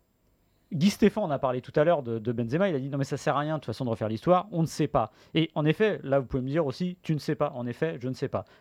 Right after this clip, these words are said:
Peut-être que ça aurait été mieux, peut-être que ça aurait été moins bien, mais aujourd'hui au moins l'équipe de France a eu au moins ce mérite, et c'est valable un peu pour tous les joueurs finalement, globalement,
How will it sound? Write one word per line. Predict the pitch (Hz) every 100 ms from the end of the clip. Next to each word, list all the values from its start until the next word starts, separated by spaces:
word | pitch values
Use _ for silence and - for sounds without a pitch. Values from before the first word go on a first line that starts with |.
| _
Peut-être | 127 - 180 -
que | 143
ça | -
aurait | 127
été | 127 135
mieux, | 131 170 226 - _ -
peut-être | 175 208 214
que | 190
ça | - 156
aurait |
été | 139 147
moins | 139 135
bien, | 139 202 226 - _
mais | 139
aujourd'hui | 170 170 165 208 208
au | 180
moins | 175 175 180 208
l'équipe | 156 147
de | 143
France | - 190 -
a | 127
eu |
au | 131
moins | 139 151
ce | -
mérite, | 143 170 208 147
et |
c'est | 143 160
valable | 151 196 175
un | 143
peu | 202
pour | 190 123
tous | 202
les | 165
joueurs | 123 185
finalement, | - 110 120 185 - - - -
globalement, | 123 143 135 135 170 208